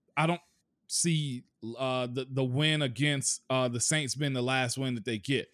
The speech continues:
I wouldn't be shocked if they found a way to get Cincinnati again, and that's even coming off a bye.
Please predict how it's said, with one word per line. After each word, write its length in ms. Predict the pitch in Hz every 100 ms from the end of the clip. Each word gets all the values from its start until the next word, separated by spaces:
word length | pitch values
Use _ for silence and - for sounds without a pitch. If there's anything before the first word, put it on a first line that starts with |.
| _ -
I 120 | 156
wouldn't 180 | 175 165
be 80 | 151
shocked 340 | 165 143 131
if 60 | 131
they 120 | 127
found 280 | 143 139 131
a 40 |
way 140 | 131
to 60 | 131
get 160 | 123 123
Cincinnati 600 | 131 120 123 123 117 113
again, 280 | 131 123
and 100 | 110
that's 160 | 139 139
even 200 | 143 117
coming 280 | 139 123 113
off 200 | 117 -
a 60 |
bye. 320 | 90 113 92